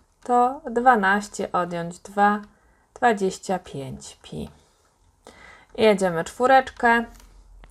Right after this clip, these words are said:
Tutaj mamy dwa koła. Pamiętamy, że tu jest trójeczka, to tu jest czwóreczka. Czyli tutaj mamy dwa, przepraszam, jeden,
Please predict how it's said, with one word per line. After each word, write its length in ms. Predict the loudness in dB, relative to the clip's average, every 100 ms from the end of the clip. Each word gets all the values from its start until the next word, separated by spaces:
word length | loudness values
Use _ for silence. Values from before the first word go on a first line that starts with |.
| -12
Tutaj 240 | 0 2
mamy 240 | 2 0 -2
dwa 240 | 0 -2
koła. 640 | -2 -6 -2 2 4 2 -4 _ -20 -20 _ -20 _ _ _ _ _ -20 -20 _ _ -20 -20 -20 _
Pamiętamy, 480 | -2 0 4 4 2
że 120 | -4
tu 140 | -4 -4
jest 380 | -2 -4 -16 -20 -20
trójeczka, 720 | -4 2 2 0 2 2 2
to 120 | -4
tu 120 | -6 -4
jest 180 | -6
czwóreczka. 540 | -8 -12 -12 -12 -16 -20 _ _ -20 -20 -14
Czyli 340 | 2 4 4 -2 _ _ _ _
tutaj 440 | 0 0 4 2 4
mamy 360 | 0 0 -2
dwa, 360 | -2 2 2 2 -8 _ _ _ _ _ _ -20 _
przepraszam, 440 | _ -4 -2 -4 -2
jeden, 480 | -2 0 0 -2